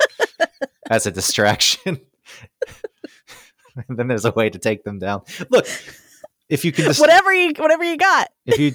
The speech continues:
Speaker 2: if you can distract a person for a second, then that's
Speaker 1: If you had, like, a, you should always have a pocket full of glitter, like, metallic,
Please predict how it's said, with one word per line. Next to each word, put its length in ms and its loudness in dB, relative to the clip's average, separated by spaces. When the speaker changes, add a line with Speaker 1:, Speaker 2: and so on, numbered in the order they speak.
Speaker 2:
if 140 -2
you 60 0
can 180 -2
distract 480 -2
a 60 -2
person 320 -6
for 200 -4
a 60 -2
second, 460 -4
then 260 -8
that's 140 -2
Speaker 1:
If 100 -2
you 80 4
had, 220 2
like, 140 0
a, 100 0
you 160 -2
should 180 -2
always 300 2
have 100 -2
a 80 -2
pocket 540 -4
full 240 0
of 120 -2
glitter, 540 -4
like, 140 -8
metallic, 760 -2